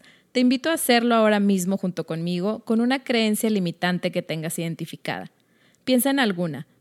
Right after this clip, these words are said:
Puede ser la misma del episodio pasado u otra, la que tú quieras. Por ejemplo, voy a usar la creencia de que yo jamás podría escribir un libro.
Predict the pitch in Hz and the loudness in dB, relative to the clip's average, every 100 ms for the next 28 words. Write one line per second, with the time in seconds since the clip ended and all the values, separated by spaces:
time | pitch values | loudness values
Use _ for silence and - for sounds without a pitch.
0 | _ _ - 208 208 - 202 196 - 190 | _ _ 0 2 4 2 0 0 -2 -2
1 | 185 202 220 214 233 226 220 196 196 190 | 2 2 2 2 2 2 0 -2 -2 -2
2 | 190 185 185 214 220 233 247 - 190 185 | -2 -4 -2 -2 -2 -2 -2 -2 0 0
3 | 180 180 175 170 202 180 196 - 165 151 | -2 -4 -6 -4 -6 -4 -6 -4 -6 -6
4 | - - _ _ _ _ - 226 220 220 | -12 -18 _ _ _ _ -4 0 2 2
5 | 214 180 170 190 214 226 220 220 214 214 | 0 0 0 2 2 2 2 2 2 0
6 | 196 185 185 - 202 - 185 185 185 190 | -2 0 0 -2 -2 -4 -2 -4 -2 -4
7 | 180 214 - 220 190 196 202 240 381 - | -2 -2 -2 -2 0 2 2 0 -4 -8
8 | - 202 190 196 185 - 175 165 160 160 | 2 4 4 4 2 0 -6 -6 -4 -4
9 | 160 - 165 | -6 -6 -10